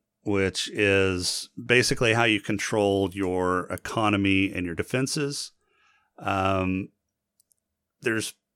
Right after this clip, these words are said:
five different types of buildings that you can build in your city, and you can, and the, the city will range from, uh,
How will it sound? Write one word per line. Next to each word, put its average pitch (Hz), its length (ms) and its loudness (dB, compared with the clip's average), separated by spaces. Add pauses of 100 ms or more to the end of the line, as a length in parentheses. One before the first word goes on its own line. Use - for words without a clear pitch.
(140)
five 160 240 4
different 139 280 0
types 131 280 0
of 104 120 -8
buildings 107 440 2
that 98 200 -4
you 107 80 -6
can 95 180 -4
build 101 280 0
in 98 80 0
your 92 120 -4
city, 101 600 0
and 98 180 -4
you 95 120 -4
can, 92 440 -6
and 95 200 -4
the, 95 80 -6
the 104 200 -6
city 175 320 0
will 127 180 0
range 107 560 4
from, 92 600 -2 (200)
uh, 90 400 -14